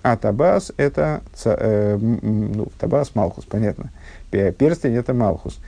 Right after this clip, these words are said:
Э, ун сфера за малхус из додер шейреш фун анога ц-, анога тивис. И, э, мы знаем, что именно качество малхус является источником ангога тивис, вот этого природного хода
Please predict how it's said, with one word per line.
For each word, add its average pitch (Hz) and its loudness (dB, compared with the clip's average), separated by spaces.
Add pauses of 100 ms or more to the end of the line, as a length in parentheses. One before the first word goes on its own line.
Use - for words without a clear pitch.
(340)
Э, 107 6 (380)
ун 185 4
сфера 151 2
за 123 4
малхус 113 0
из 123 0
додер 123 2
шейреш 113 0
фун 123 -2
анога 131 0
ц-, - -4
анога 127 0
тивис. 147 0 (120)
И, 110 0 (460)
э, 101 -2
мы 98 0
знаем, 131 0
что 113 0 (380)
именно 113 4
качество 101 0
малхус 175 0 (680)
является 117 4
источником 131 0
ангога 104 2
тивис, 98 -4 (1000)
вот - -12
этого - -4
природного 95 0
хода - -4